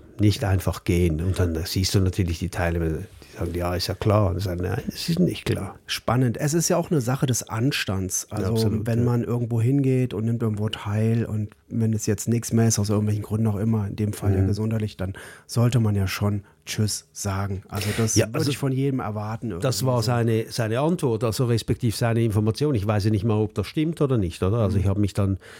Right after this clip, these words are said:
Speaker 1: äh, ich habe ihm dann einfach auch gesagt, das wäre sehr,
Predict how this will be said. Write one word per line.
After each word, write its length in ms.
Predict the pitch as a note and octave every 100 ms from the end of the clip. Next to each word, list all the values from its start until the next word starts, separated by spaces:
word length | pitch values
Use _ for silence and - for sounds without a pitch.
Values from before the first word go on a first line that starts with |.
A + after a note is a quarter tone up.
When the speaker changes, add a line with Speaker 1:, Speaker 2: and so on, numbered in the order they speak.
| - -
Speaker 1:
äh, 320 | A2 G2 G2 A#2
ich 180 | B2 A2+
habe 160 | G2
ihm 100 | G2+
dann 160 | G2 F#2+
einfach 240 | F#2+ G2
auch 200 | F2+ F2
gesagt, 400 | - G2 F2+ F2+
das 120 | F2+ G2+
wäre 260 | F#2 F#2
sehr, 380 | F2 F2+ F#2 F#2+